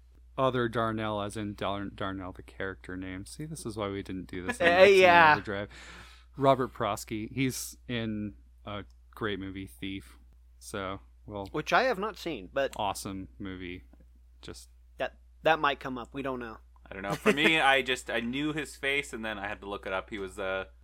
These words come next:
Speaker 3: the Grandpa Munster type character, the, the host in Gremlins Two.
Speaker 1: Yes.
Speaker 2: Mm-hmm.
Speaker 3: Grandpa
Speaker 1: Yeah.
Speaker 3: Fred. So
Speaker 1: <laughs> Oh.
Speaker 2: Oh, yeah.
Speaker 3: that's who he is to me.
Speaker 1: Yeah.
Speaker 2: <laughs>
Speaker 1: Well, I'm, I'm big on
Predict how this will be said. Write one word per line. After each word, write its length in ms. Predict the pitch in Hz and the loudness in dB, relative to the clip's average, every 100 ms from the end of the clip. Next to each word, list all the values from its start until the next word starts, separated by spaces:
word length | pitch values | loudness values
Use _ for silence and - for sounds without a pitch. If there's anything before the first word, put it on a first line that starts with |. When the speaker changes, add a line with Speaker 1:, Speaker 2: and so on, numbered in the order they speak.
| - | -16
Speaker 3:
the 260 | 98 98 95 95 | -8 -6 -6 -2
Grandpa 380 | 113 107 113 | -2 0 0
Munster 360 | 110 110 - 120 | 0 -4 -6 -8
type 240 | 120 107 - | -4 -4 -2
character, 460 | 113 113 - 110 | -4 -4 -4 -6
the, 140 | 104 98 - | -6 -8 -8
the 120 | 107 98 | -8 -4
host 420 | 120 139 - - | -2 -4 -10 -12
in 240 | 107 104 | -10 -6
Gremlins 480 | 113 113 113 107 - | -2 -2 -2 -8 -10
Two. 300 | - 123 123 - | -8 -6 -6 -4
Speaker 1:
Yes. 420 | 139 139 110 - 170 | 2 4 2 -2 0
Speaker 2:
Mm-hmm. 120 | 175 | 2
Speaker 3:
Grandpa 280 | 175 175 110 | 4 4 2
Speaker 1:
Yeah. 140 | 110 | 2
Speaker 3:
Fred. 260 | 107 92 87 | 0 0 -4
So 220 | - 98 | -2 4
Speaker 1:
<laughs> 40 | 175 | 10
Oh. 300 | 160 175 - | 10 10 4
Speaker 2:
Oh, 360 | 160 165 175 175 | 8 12 12 12
yeah. 100 | 170 | 12
Speaker 3:
that's 160 | 160 185 | 10 10
who 60 | |
he 100 | 214 | 8
is 140 | 185 156 | 8 6
to 100 | 139 | -2
me. 340 | 127 107 104 - - - - | 0 0 -4 -12 -20 -18 -4
Speaker 1:
Yeah. 380 | 117 107 104 131 | -2 0 0 -4
Speaker 2:
<laughs> 100 | - | -2
Speaker 1:
Well, 400 | 139 143 135 120 - - - - | 6 10 10 6 -2 -20 -10 -2
I'm, 300 | 127 120 - | 0 0 -2
I'm 180 | 117 107 | -6 -4
big 200 | 107 101 | -4 -4
on 260 | 90 92 | -6 -6